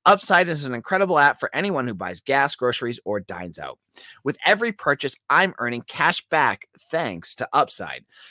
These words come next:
To get started, download the free Upside app. Use my promo code locked and get five dollars or more cash back on your first purchase of ten dollars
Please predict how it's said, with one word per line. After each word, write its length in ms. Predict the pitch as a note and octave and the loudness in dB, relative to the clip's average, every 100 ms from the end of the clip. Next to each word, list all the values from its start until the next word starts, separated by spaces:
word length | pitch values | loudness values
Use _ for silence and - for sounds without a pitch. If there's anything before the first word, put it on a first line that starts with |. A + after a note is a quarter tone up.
| _ | _
To 80 | F#3+ | 0
get 220 | F#3+ A#3+ | 4 4
started, 420 | - C#3+ A#2+ A#2 | 4 2 2 0
download 420 | G2+ D3+ F#3 F#3 D3 | 2 4 4 2 0
the 80 | |
free 280 | A2 - F#3+ - | -4 -2 -2 0
Upside 460 | C3+ - B2 A2 F#2 | -4 -2 -2 0 -2
app. 280 | C#2+ - _ - | -8 -14 _ -10
Use 260 | C#3+ G3 | -6 -4
my 160 | F#3 F3+ | 2 2
promo 380 | F3 - F3 E3 | 2 2 2 2
code 280 | D3+ A#2+ F#2+ | 2 -2 2
locked 460 | G#2+ C#3+ - - - | 2 4 0 -10 -16
and 80 | G2+ | -12
get 180 | G#2 - | -10 0
five 220 | B2+ E3 | 2 2
dollars 320 | E3+ F3 F3+ | 2 2 0
or 60 | E3+ | -2
more 180 | D3 | -4
cash 340 | - G#2+ A#2+ - | -4 -2 -2 0
back 280 | A2+ A2 A2 | -2 -2 -4
on 100 | G2 | -10
your 100 | F2 | -8
first 320 | - E3+ - | -6 -6 -4
purchase 360 | C#3 B2+ C#3+ | -4 -4 -6
of 180 | - D#3+ | -8 -10
ten 340 | - - E3 C3 | -12 -10 -8 -8
dollars 440 | E2 D#2 E2+ - | -10 -12 -14 -14